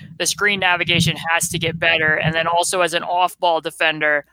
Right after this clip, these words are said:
a lot of times you can see where a guy's processing speed is when you're in a scramble situation or you're having to rotate. And sometimes he can just be, you know, a beat too slow, recognizing where his next rotation needs to be.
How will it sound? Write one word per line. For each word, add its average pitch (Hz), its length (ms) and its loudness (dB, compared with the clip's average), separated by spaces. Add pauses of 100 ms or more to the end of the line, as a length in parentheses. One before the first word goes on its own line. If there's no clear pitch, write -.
(460)
a 175 80 2
lot 185 160 4
of 185 80 -2
times 190 280 0
you 185 60 -6
can 180 160 -4
see 180 460 -2
where 170 200 0
a 165 60 0
guy's 160 360 0
processing 160 640 -2
speed 160 360 -6
is 151 180 -4
when 156 140 -10
you're 156 140 -8
in 165 160 -2
a 160 60 -2
scramble 156 500 -2
situation 151 640 -4
or 147 100 -6
you're 147 140 -10
having 151 320 -2
to 147 100 -6
rotate. 143 540 -4
And 156 100 -4
sometimes 160 460 -2
he 160 40 -10
can 165 140 -6
just - 180 -12
be, 147 300 -8 (320)
you 160 80 -6
know, 151 320 0 (240)
a 156 120 4 (200)
beat 185 320 -2
too 190 200 -6
slow, 160 480 2
recognizing 147 880 -2
where 143 220 -4
his 147 340 -6
next 147 500 -2
rotation 143 680 -4
needs 127 260 -4
to - 100 -10
be. 127 300 -8